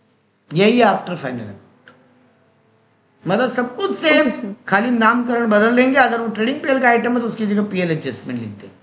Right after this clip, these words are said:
Speaker 1: बस।
Speaker 2: हम्म।
Speaker 1: ठीक है?
Speaker 2: हाँ sir।
Speaker 1: रेक्टिफिकेशन of error chapter खत्म।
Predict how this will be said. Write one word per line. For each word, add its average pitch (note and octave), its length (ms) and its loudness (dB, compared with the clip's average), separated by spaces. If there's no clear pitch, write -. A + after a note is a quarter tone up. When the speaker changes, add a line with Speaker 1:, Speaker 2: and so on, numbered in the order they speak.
Speaker 1:
बस। - 320 -16
Speaker 2:
हम्म। A3+ 320 -6
Speaker 1:
ठीक G3+ 200 0
है? - 340 -2
Speaker 2:
हाँ C#4 140 4
sir। G#3 240 0
Speaker 1:
रेक्टिफिकेशन F3+ 640 -2
of F3 140 -4
error F3 220 0
chapter D#3 320 -4
खत्म। A#2+ 260 -12